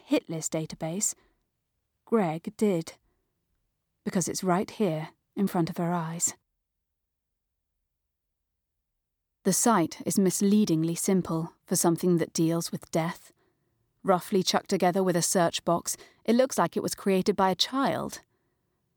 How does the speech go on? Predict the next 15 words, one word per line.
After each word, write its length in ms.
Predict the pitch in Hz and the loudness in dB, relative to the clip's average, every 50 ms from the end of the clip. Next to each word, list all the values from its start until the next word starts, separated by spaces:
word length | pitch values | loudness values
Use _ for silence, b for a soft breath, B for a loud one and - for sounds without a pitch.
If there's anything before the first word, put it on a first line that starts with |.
| _ _ _ _ _ _ | _ _ _ _ _ _
"Want 260 | - 190 214 247 - - | 2 2 4 2 2 2
to 100 | 226 240 | 2 4
know 200 | 240 240 254 262 | 6 6 4 4
if 100 | 233 - | 2 2
you're 140 | 233 220 | 2 4
on 100 | 214 214 | 4 4
a 60 | 208 180 | 2 0
hit 260 | - 240 269 - - | 2 2 0 2 4
list?" 440 | 277 302 320 320 - - - - - _ _ _ _ _ - | 2 2 2 0 -4 -8 -10 -12 -16 _ _ _ _ _ -2
it 140 | 180 160 | -2 -2
says. 400 | 156 - 185 175 185 208 - - - _ _ _ _ _ _ _ _ | 0 2 2 2 2 2 -2 -4 -6 _ _ _ _ _ _ _ _
"Search 440 | - - - 233 240 269 262 - - | -4 0 4 4 4 4 2 0 0
your 200 | 214 226 240 233 | 2 4 4 4
name 360 | 208 196 190 196 202 208 202 | 4 4 4 4 4 4 2
here." 420 | 170 175 185 160 147 143 151 160 | 2 2 0 -2 -2 -2 -6 -10